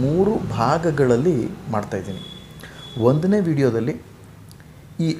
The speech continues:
ಸ್ವರ ವಿಜ್ಞಾನದ ಒಂದು ಮೂಲಗಳನ್ನ ಸ್ವಲ್ಪ ತಿಳ್ಕೊಳ್ಳೋಣ. ಸ್ವರ ಅಂತ ಹೇಳಿದ್ರೆ ನಾವು ತೆಗೆದುಕೊಳ್ಳುವಂತಹ ಶ್ವಾಸ, ಅದರ ಒಂದು ವಿಜ್ಞಾನ,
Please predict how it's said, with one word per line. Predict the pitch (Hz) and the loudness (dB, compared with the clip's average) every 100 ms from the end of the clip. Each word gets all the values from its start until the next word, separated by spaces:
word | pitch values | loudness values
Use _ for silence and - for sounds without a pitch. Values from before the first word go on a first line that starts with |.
| - | -6
ಸ್ವರ | - 131 165 | -2 2 2
ವಿಜ್ಞಾನದ | 160 143 147 143 143 143 - - | 2 0 -2 0 2 2 0 -2
ಒಂದು | 123 123 - 120 | -2 -2 -4 -2
ಮೂಲಗಳನ್ನ | 120 165 214 202 151 117 120 151 143 101 - - - | 0 2 4 4 4 2 2 -2 -2 -6 -10 -14 -6
ಸ್ವಲ್ಪ | 113 127 117 - | -6 -2 -4 -6
ತಿಳ್ಕೊಳ್ಳೋಣ. | 107 - 95 - - - - - - - - - - - - - - - | -12 -10 -10 -12 -18 -20 -20 -20 -20 -20 -20 -20 -20 -20 -20 -20 -20 -8
ಸ್ವರ | - 156 | 4 6
ಅಂತ | 196 196 160 135 | 6 4 0 -4
ಹೇಳಿದ್ರೆ | 120 113 156 - - | -4 -2 -6 -6 -2
ನಾವು | 131 180 208 175 - - | 0 2 2 0 -4 -2
ತೆಗೆದುಕೊಳ್ಳುವಂತಹ | 135 139 139 127 127 123 117 135 - - - | 0 0 2 2 4 2 -2 -6 -8 -16 -10
ಶ್ವಾಸ, | - 107 113 117 - - - - - - _ - - - 127 | -2 0 0 -2 -8 -8 -18 -20 -20 -20 _ -20 -20 -6 2
ಅದರ | 139 220 208 - - | 6 6 6 2 -6
ಒಂದು | 135 151 - - 110 | -2 -2 -4 -8 -4
ವಿಜ್ಞಾನ, | 110 104 104 98 | -4 -2 -6 -6